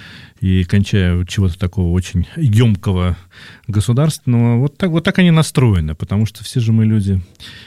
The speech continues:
из детства, и вот это отношение к людям, вот как раз оно такое, чтобы воспитать послушных, не критичных людей, которые бы совсем соглашались, которые бы были мягкими, пушистые. Сказали им копать, они копают.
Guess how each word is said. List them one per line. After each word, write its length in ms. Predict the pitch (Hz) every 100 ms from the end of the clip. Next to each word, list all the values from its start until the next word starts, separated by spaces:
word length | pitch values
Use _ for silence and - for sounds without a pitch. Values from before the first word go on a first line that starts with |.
| _
из 180 | 110 110
детства, 720 | 120 139 - 101 95 90 87
и 580 | 92 101 95 95 95 95
вот 120 | 98
это 140 | 104 104
отношение 680 | - 113 - 123 104 101 98
к 100 | 120
людям, 500 | 143 135 113 104 87 -
вот 240 | 95 92
как 120 | - 101
раз 160 | 123
оно 140 | 110 107
такое, 400 | 110 - 98 82
чтобы 260 | - 92
воспитать 540 | 98 - 123 - 160 -
послушных, 1000 | 113 107 - 131 156 151 - 123 113 - - - - - -
не 720 | 107 120 131 127 123 120 117 -
критичных 1000 | 131 131 - 139 143 131 - 127 120 -
людей, 760 | 110 107 101 98 113 123 120 113
которые 440 | - 107 117 117
бы 100 | 110
совсем 360 | - 110 - 131
соглашались, 1000 | - 113 117 117 - 117 120 113 110 -
которые 340 | 113 - 127
бы 80 | 113
были 180 | 120 117
мягкими, 600 | 113 117 113 - 113 110
пушистые. 640 | 107 110 - 120 107 -
Сказали 440 | 104 135 143 180 127
им 120 | 98
копать, 380 | - 92 90 92
они 220 | 160 185
копают. 880 | 120 110 107 107 123 123 117 113